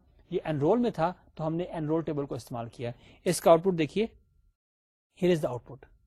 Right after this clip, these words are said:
اب یہاں پہ اگر آپ دیکھیں تو چونکہ ہمارے پاس جو ہم نے انرول کیے ہوئے ہیں، انرولمنٹ میں ہمارے پاس صرف چار ریکارڈز ہیں اور وہی چار ریکارڈ ہمارے پاس نظر آ رہے ہیں۔ اس میں دیکھیں تو ایس ون زیرو ون فائیو is the student آئی ڈی،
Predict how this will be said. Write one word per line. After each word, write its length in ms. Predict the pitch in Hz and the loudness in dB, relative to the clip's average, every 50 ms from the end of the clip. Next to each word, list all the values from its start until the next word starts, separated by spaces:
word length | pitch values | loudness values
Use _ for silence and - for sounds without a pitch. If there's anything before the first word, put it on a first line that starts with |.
| _ _ _ _ _ - - - _ | _ _ _ _ _ -20 -20 -8 _
اب 180 | 240 220 190 185 | 2 4 4 6
یہاں 200 | 175 185 240 254 | 4 4 4 8
پہ 80 | 294 | 8
اگر 160 | 294 269 269 | 8 8 10
آپ 100 | 240 196 147 | 8 8 6
دیکھیں 320 | 139 139 - - 165 120 - - - _ _ _ - _ _ _ _ | 4 0 0 0 -4 -4 -4 -8 -14 _ _ _ -20 _ _ _ _
تو 300 | - 254 262 247 - - - - - _ - - - | 6 8 8 8 6 0 -10 -20 -20 _ -20 -4 0
چونکہ 400 | 262 262 - - 285 285 - - - - - | 0 0 0 0 0 0 0 0 -2 -6 -4
ہمارے 280 | 180 180 196 220 247 247 | 0 2 4 4 4 2
پاس 340 | - 233 240 254 240 - - - - | 4 4 2 2 2 -2 -10 -16 -16
جو 200 | 147 - 226 233 | -2 4 4 6
ہم 200 | 220 233 240 233 | 6 4 2 2
نے 180 | 240 247 247 240 - - | 0 0 0 -2 -2 -2
انرول 380 | 202 196 165 151 175 226 277 277 | 0 0 4 8 8 8 8 8
کیے 220 | - - 214 196 | 4 4 4 4
ہوئے 220 | 180 151 135 135 151 | 4 4 2 -2 -2
ہیں، 100 | 185 202 - _ _ - | -4 -6 -10 _ _ -6
انرولمنٹ 460 | 190 185 170 190 226 247 254 247 226 - | -2 2 4 4 4 4 2 0 0 -2
میں 80 | 247 208 | -2 0
ہمارے 220 | 190 190 196 202 | 2 2 0 2
پاس 160 | 196 220 202 | 0 -2 -2
صرف 280 | - - 233 - - - | -2 -4 -4 -4 -2 2
چار 220 | - 151 165 170 | 4 6 6 6
ریکارڈز 380 | 151 135 - 123 113 117 - - | 4 2 0 -2 -4 -4 -8 -14
ہیں 80 | 117 117 - _ _ _ - - - - | -18 -18 -18 _ _ _ -20 -20 -20 -2
اور 100 | - 208 | 0 4
وہی 180 | 190 202 226 247 | 6 6 6 8
چار 200 | - 240 214 208 | 6 6 4 4
ریکارڈ 220 | 190 185 185 175 | 4 2 2 0
ہمارے 180 | 160 160 147 147 | 0 -4 -4 -4
پاس 200 | 156 147 - 156 | -4 -6 -6 -8
نظر 140 | 139 131 127 | -8 -6 -6
آ 140 | 117 113 | -6 -6
رہے 80 | 113 117 | -8 -10
ہیں۔ 80 | 120 - _ _ _ _ _ _ _ _ | -16 -18 _ _ _ _ _ _ _ _
اس 140 | 220 208 - | -2 0 2
میں 80 | 262 | 2
دیکھیں 260 | 233 233 214 - 254 240 | 2 2 2 2 0 2
تو 200 | - 247 233 - - - | 4 4 2 4 4 2
ایس 220 | 220 233 - - 180 | 2 2 2 0 0
ون 180 | 175 208 226 | 2 2 4
زیرو 180 | 214 240 226 214 | 4 4 4 4
ون 140 | 202 214 208 - | 2 0 0 2
فائیو 200 | - 208 214 208 | 2 2 2 2
is 160 | - - 208 | 2 2 2
the 120 | 185 196 190 | 2 2 0
student 260 | - - 196 196 185 | -2 -2 -2 2 2
آئی 100 | 160 156 | 4 4
ڈی، 140 | 156 220 | 4 0